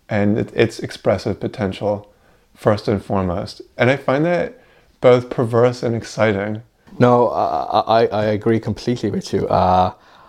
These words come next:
Speaker 2: I, I'm slightly scared by it sometimes because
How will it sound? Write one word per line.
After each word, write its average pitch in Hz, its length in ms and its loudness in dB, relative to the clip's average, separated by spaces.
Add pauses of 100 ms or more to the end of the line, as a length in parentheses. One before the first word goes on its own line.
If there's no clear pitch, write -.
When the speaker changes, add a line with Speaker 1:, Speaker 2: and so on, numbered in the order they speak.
(340)
Speaker 2:
I, 113 580 2 (1080)
I'm 123 340 2
slightly 107 340 0
scared 107 440 0
by 92 220 -2
it 104 80 -6
sometimes 98 840 -4
because 92 600 -2